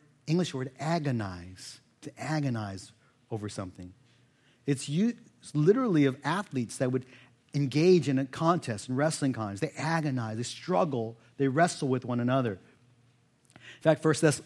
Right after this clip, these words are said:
uh, no, First Thessalonians chapter two, verse nine summarizes Paul's devotion in his ministry. This, where Paul writes, "For you recall, brethren,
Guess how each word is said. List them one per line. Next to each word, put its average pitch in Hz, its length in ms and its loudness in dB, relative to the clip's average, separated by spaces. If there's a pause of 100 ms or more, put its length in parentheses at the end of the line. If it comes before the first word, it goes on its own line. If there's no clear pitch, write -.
uh, 120 260 2
no, 127 160 -6 (200)
First 175 240 0
Thessalonians 151 280 2
chapter 135 180 0
two, 220 120 0
verse 151 220 0
nine 170 260 4 (180)
summarizes 151 680 2
Paul's 135 420 0 (300)
devotion 135 800 2 (240)
in 135 80 0
his 143 160 4
ministry. 151 400 0
This, 120 220 -4 (540)
where 151 280 2 (720)
Paul 165 180 2
writes, 147 220 4
"For 160 100 0
you 160 140 2
recall, 180 500 2
brethren, 143 400 0